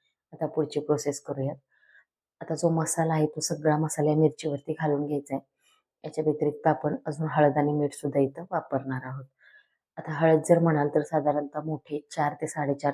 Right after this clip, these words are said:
चमचे मी हळ-, हळद इथं वापरली. अ, हळदीचं प्रमाण थोडंसं जास्त झालं तर लोणचं अजिबात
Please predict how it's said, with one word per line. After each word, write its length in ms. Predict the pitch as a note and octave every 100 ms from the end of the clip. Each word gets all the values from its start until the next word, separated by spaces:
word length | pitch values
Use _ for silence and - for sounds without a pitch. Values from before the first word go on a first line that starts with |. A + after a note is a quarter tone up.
| -
चमचे 240 | D3 D#3
मी 120 | D3+ -
हळ-, 200 | D3 D3 -
हळद 180 | C#3+ C#3
इथं 200 | D3+ D3
वापरली. 560 | D3 C#3 - C3+ C3+ D#3 - _ - - _ _ _ _
अ, 60 | -
हळदीचं 600 | D#3+ - - F#3+ E3+ E3+
प्रमाण 300 | F#3 F#3 F#3+
थोडंसं 340 | F#3+ F#3 F3 F3+
जास्त 300 | F3+ E3+ -
झालं 260 | E3+ E3+ D#3+
तर 120 | E3+
लोणचं 340 | F3 E3+ D#3+
अजिबात 260 | D#3+ - E3+